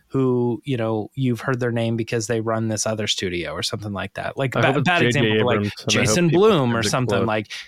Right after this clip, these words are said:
Speaker 1: he has Blumhouse, and, like, he's made tons of money on these independent films. I know that person. So if he came over, I'd be like, "Oh, I, I," you know,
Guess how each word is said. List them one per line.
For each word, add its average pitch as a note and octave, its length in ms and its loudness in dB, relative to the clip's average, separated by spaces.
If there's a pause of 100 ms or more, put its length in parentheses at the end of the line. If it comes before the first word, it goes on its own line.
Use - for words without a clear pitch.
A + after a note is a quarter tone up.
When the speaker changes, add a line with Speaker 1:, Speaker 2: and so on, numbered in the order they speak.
Speaker 1:
he B2 120 -4
has A#2+ 140 0
Blumhouse, C#3 680 2
and, A#2+ 140 0
like, A2+ 240 0
he's A#2+ 320 -2 (460)
made B2+ 300 -2
tons F#3 380 2
of D#3+ 100 0
money C3+ 320 0
on A#2 140 -2
these A#2 160 -4
independent C3 420 -4
films. C3 320 -2
I C#3 100 -4
know D#3 280 2
that B2+ 200 -2
person. G#2 380 -8
So A#2 140 -6
if G#2+ 80 -8
he E3+ 120 -2
came C3 240 -2
over, C3 200 -2
I'd G#2+ 80 -4
be A2+ 100 -2
like, G#2+ 260 -4 (100)
"Oh, F3+ 180 2
I, A2 320 -2
I," G#2 280 -8
you B2 120 -4
know, G#2 160 -4